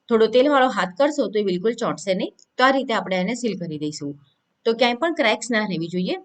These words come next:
અને ઉપરનું જે લેયર છે ને એની અંદર તમે બાઇન્ડિંગ સરસ નાખ્યું હશે ને તો બિલકુલ હજી ફાટશે નહીં. તો આ પ્રમાણે તૈયાર થઈ જાય પછી આપણે એને તળવાનું છે. તો તેલ એકવાર બરાબર પ્રોપર ગરમ થઈ ગયું હોય પછી ગેસની ફ્લેમને આપણે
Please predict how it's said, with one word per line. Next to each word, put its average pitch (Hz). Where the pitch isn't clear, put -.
અને 233
ઉપરનું 285
જે 339
લેયર 220
છે 247
ને 208
એની 247
અંદર 247
તમે 220
બાઇન્ડિંગ 185
સરસ 214
નાખ્યું 226
હશે 247
ને 180
તો 196
બિલકુલ 190
હજી 214
ફાટશે 165
નહીં. 143
તો 269
આ 311
પ્રમાણે 302
તૈયાર 202
થઈ 294
જાય 165
પછી 214
આપણે 190
એને 202
તળવાનું 151
છે. 135
તો 220
તેલ 285
એકવાર 254
બરાબર 220
પ્રોપર 196
ગરમ 185
થઈ 226
ગયું 269
હોય 240
પછી 185
ગેસની 190
ફ્લેમને 185
આપણે 180